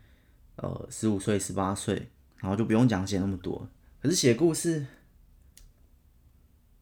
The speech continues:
写故事一开始，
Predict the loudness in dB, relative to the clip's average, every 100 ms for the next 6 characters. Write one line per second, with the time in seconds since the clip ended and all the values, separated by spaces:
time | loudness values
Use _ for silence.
0 | _ _ -20 -20 -20 -20 -20 -20 -20 -20
1 | -20 -6 -2 0 0 0 -4 0 2 2
2 | -2